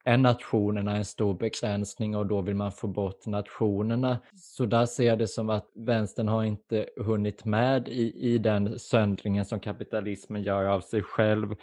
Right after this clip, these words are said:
Och här tycker jag man måste försöka mer behålla de aspekterna som faktiskt har revolutionär potential.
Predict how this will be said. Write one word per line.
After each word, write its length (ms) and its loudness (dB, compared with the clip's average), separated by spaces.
Och 200 4
här 200 8
tycker 300 4
jag 80 8
man 140 6
måste 460 0
försöka 480 4
mer 220 6
behålla 680 4
de 300 4
aspekterna 560 0
som 320 0
faktiskt 540 -4
har 280 2
revolutionär 920 0
potential. 1000 0